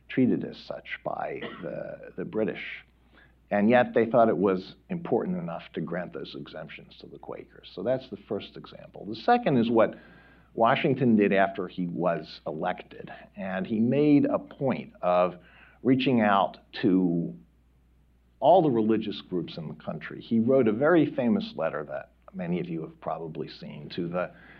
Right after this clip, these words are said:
the Hebrew congregation in Newport, Rhode Island. And I can't, I wish I could quote it, but the thrust of it was that, uh, we are not just going to tolerate all religions. We are going to, um,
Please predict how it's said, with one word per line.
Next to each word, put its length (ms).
the 80
Hebrew 360
congregation 800
in 180
Newport, 460
Rhode 180
Island. 540
And 160
I 120
can't, 300
I 40
wish 180
I 80
could 200
quote 340
it, 200
but 280
the 80
thrust 400
of 140
it 100
was 360
that, 420
uh, 60
we 240
are 80
not 240
just 240
going 260
to 100
tolerate 800
all 240
religions. 680
We 200
are 340
going 420
to, 400
um, 440